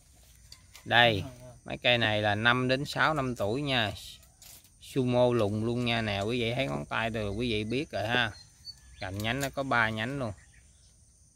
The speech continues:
Bên, bên nhánh nha, bên tả, bên hữu trên cái đỉnh nha. Rồi chơi cho nó văn nghệ nha. Chứ không phải cây bài, cây bản gì hết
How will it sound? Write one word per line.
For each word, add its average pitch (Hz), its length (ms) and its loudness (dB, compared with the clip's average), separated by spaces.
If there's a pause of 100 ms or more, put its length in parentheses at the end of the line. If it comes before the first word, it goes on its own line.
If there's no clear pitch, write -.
Bên, 110 680 -2
bên 110 300 -2
nhánh 123 280 -4
nha, 113 160 -4
bên 104 260 -8
tả, - 260 -8
bên 107 220 -4
hữu 104 280 -4
trên 104 200 -6
cái 110 80 -6
đỉnh 98 320 -6
nha. 113 220 -4 (100)
Rồi 87 380 -6
chơi 101 220 -6
cho 104 140 -8
nó 110 180 -6
văn 101 240 -4
nghệ 87 260 -8
nha. 104 240 -6 (500)
Chứ 120 100 -4
không 117 80 -4
phải 101 180 -4
cây 101 160 -6
bài, 90 340 -4
cây 101 60 -10
bản 98 360 -6
gì 95 100 -2
hết 87 60 -8